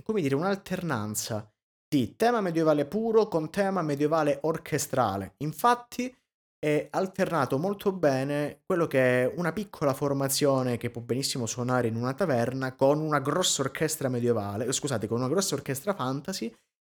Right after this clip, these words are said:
che rende di più, l-, come dire, l'avventura, eh, la baldanzosità e soprattutto la goliardia che viene generata in un gioco della serie come, come The Sims.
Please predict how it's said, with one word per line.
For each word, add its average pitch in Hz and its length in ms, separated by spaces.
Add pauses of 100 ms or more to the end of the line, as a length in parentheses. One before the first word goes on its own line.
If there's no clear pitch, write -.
che 160 160
rende 208 320
di 165 120
più, 175 500
l-, 127 280 (200)
come 139 180
dire, 113 260 (200)
l'avventura, 175 1200 (240)
eh, 123 440
la 139 120
baldanzosità 147 1400
e 127 120
soprattutto 156 640
la 143 100
goliardia 139 640
che 123 140
viene 123 240
generata 123 540
in 123 80
un 123 160
gioco 120 260
della 113 240
serie 117 400
come, 101 460
come 98 220
The 98 80
Sims. 92 640